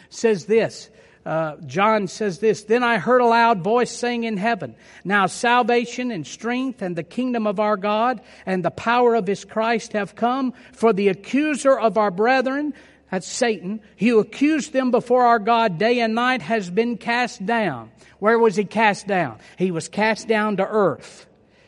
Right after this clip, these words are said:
Notice what the, the, they called him. What, look what the Bible calls him, the accuser. The accuser,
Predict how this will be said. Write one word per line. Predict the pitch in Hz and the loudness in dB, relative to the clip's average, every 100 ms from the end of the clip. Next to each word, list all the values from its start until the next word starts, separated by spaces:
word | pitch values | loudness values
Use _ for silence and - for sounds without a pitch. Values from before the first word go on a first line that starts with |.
| _ _ | _ _
Notice | 170 208 220 - | -2 0 0 0
what | 233 233 | -2 -2
the, | 208 202 - 202 - | -4 -6 -14 -20 -20
the, | - 285 233 240 226 - - 220 180 - _ - | -20 -18 -14 -12 -12 -14 -18 -16 -18 -20 _ -8
they | 185 190 | -6 -4
called | - 220 185 131 | -2 0 0 -4
him. | 117 | -8
What, | 160 208 | -10 -8
look | 190 | -8
what | 214 220 | -8 -8
the | 180 | -2
Bible | 208 208 - - - | 0 0 -4 -12 -10
calls | 220 214 - | -2 -2 -2
him, | 180 | -4
the | 170 165 | -2 -4
accuser. | - - 220 185 139 107 _ _ _ - | -6 -8 -6 -6 -8 -14 _ _ _ -6
The | 165 180 | -4 -4
accuser, | - - 208 165 - - | -4 -8 -6 -6 -10 -20